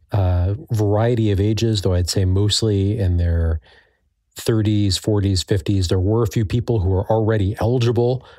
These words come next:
for coronavirus vaccines, but had decided not to get them.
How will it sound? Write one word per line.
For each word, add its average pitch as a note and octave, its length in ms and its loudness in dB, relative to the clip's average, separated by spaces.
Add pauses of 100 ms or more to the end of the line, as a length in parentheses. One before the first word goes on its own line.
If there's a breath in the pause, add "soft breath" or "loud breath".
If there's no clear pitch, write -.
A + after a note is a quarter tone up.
for B2 160 -2
coronavirus A2+ 680 0
vaccines, A#2 560 0
but F#2 120 -2
had F2+ 140 0
decided F2+ 420 0
not F#2+ 300 -2
to - 80 -4
get F#2 240 -2
them. F#2+ 240 -2